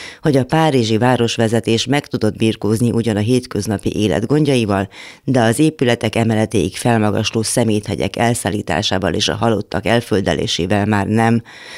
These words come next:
mert ott és akkor a sírások is sztrájkoltak. Giscard d'Estaing akkori elnök már nem tudta elviselni a palotájáig érő szemetet.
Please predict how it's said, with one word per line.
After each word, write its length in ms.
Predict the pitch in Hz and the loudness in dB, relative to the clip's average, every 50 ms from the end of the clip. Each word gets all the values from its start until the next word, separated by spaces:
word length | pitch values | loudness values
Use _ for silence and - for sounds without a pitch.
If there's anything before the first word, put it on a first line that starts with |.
| - - | -6 -2
mert 280 | - 156 143 127 123 - | 0 2 2 2 2 0
ott 200 | 135 127 - - | -2 0 0 -2
és 140 | 113 101 | 0 0
akkor 300 | - 135 131 - - 120 | 0 -2 -2 0 -2 0
a 100 | 104 101 | 0 -2
sírások 640 | 95 - - 110 107 - - 95 - - 101 92 - | -2 -2 -2 0 0 0 0 -2 -2 -2 -2 -2 -2
is 100 | 95 101 | -4 -4
sztrájkoltak. 880 | - - - - 107 104 104 - - 80 180 - - - - - - - - _ _ - - - - - - - | -4 -4 -2 -2 0 0 -2 -2 -4 -4 -4 -4 -4 -6 -8 -8 -12 -20 -20 _ _ -20 -20 -20 -20 -20 -16 -6
Giscard 460 | - 156 190 196 - - 165 143 120 | -2 0 0 0 0 0 0 0 2
d'Estaing 360 | 127 127 120 - - 131 123 127 | 0 0 0 0 0 2 2 2
akkori 320 | - - - 123 113 113 | 0 0 0 0 2 2
elnök 260 | 117 117 110 113 - | 2 2 2 0 0
már 160 | - 101 101 | -2 -2 -2
nem 200 | 98 107 113 110 | 0 0 0 0
tudta 320 | 107 - 110 - - - 110 | 0 -2 -2 -4 -4 -4 -6
elviselni 520 | 104 101 - 98 - - 110 80 90 98 | -4 -2 -2 -2 -2 -2 -2 0 0 0
a 120 | 82 104 104 | 0 -2 -2
palotájáig 760 | - - 101 82 104 - - - 104 104 98 104 101 104 101 - | -2 -2 0 0 -2 -2 -4 -4 -2 -2 0 0 0 0 0 0
érő 220 | 104 101 101 107 | 0 0 0 -2
szemetet. 680 | 107 - - 117 104 104 - - 50 50 - - - | -2 -2 0 0 0 0 -2 -4 -6 -8 -8 -12 -20